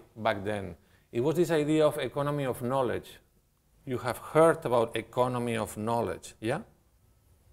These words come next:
Have you heard about this? Yes. Have you seen this? Are you selling your knowledge?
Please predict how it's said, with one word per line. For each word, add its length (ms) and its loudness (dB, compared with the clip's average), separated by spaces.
Have 160 -8
you 160 -4
heard 300 -2
about 180 -4
this? 340 -4
Yes. 280 -2
Have 160 0
you 160 0
seen 440 0
this? 400 -4
Are 80 0
you 180 0
selling 420 4
your 140 2
knowledge? 440 0